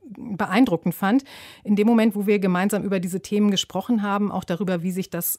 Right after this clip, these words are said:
anfühlt, als Familie, als Mutter mit Kindern,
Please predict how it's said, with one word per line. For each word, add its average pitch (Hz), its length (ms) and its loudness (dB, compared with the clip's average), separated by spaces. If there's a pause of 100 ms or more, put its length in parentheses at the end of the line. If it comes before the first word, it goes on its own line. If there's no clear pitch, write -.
anfühlt, 196 460 0
als 185 160 -6
Familie, 185 720 0 (400)
als 170 280 -4
Mutter 196 260 0
mit 185 180 0
Kindern, 196 460 2